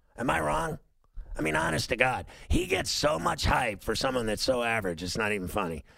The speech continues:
I mean, there are guys doing way better than him that get no publicity at all. This guy gets, uh, more shine than anyone I've ever seen for an average quarterback.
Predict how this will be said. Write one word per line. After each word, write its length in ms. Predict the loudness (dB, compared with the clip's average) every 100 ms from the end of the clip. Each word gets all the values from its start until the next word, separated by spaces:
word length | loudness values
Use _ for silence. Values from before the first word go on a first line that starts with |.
| -2
I 120 | 0
mean, 80 | 2
there 160 | 2 0
are 80 |
guys 480 | 2 2 2 2 -2
doing 340 | -2 0 0 0
way 160 | 2
better 300 | 2 2 2
than 160 | 0 -2
him 300 | -2 -2 0
that 100 | 0
get 240 | 0 0
no 360 | -4 -2 0 10
publicity 600 | 10 10 0 -2 -2 0
at 40 |
all. 160 | 0 0
This 140 | 0
guy 200 | 0 0
gets, 220 | 0 -2 0
uh, 120 | -2 0
more 240 | -2 -2
shine 420 | -2 -2 0 0
than 100 | -2
anyone 320 | -2 -2 -2 0
I've 100 | -2
ever 180 | -2
seen 300 | -4 -4 -4
for 220 | -2 -2 -2
an 80 |
average 420 | 0 0 0 -2 0
quarterback. 540 | -2 -2 -4 -8 -12